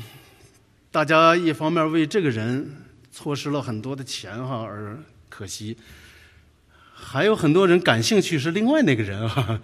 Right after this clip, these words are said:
<laughs> 那个送去披萨那个小伙子哈，也是个程序员哈，说这个家伙是大概世界上最 lucky 的人了哈，那简直那幸福的，那，那不要不要的了哈。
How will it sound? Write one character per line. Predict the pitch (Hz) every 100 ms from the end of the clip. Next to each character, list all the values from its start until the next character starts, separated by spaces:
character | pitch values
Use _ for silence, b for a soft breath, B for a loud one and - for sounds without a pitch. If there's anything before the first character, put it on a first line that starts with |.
| - -
<laughs> | - - -
那 | 196 196
个 | 175
送 | 143 247 190
去 | 180
披 | - - 262
萨 | 220
那 | 135
个 | 127
小 | 117 107
伙 | 123 120 98
子 | 104
哈， | 110 110
也 | 120
是 |
个 | 190
程 | 156 127 123
序 | 131
员 | 107 95
哈， | 107 139
说 | 220 -
这 | - 381 370
个 | 247
家 | 185 190
伙 | 196 208
是 | 190 226
大 | 311 277
概 | 277
世 | 262 - 285
界 | 285 262
上 | 233 208 - B B B B B -
最 | - 370 403 339 254 220
lucky | 240 277 - 240
的 | 175
人 | 156 147
了 | 160 147
哈， | 151 131
那 | 196 311 285
简 | 208 196 175
直 | 185
那 | 226 311 262
幸 | 214 294 247
福 | 180 190
的， | 196
那， | 190 240 208
那 | 190 208 185 170 160 143
不 | 147
要 | 208
不 | 135
要 | 131 120
的 |
了 | 113
哈。 | 104 101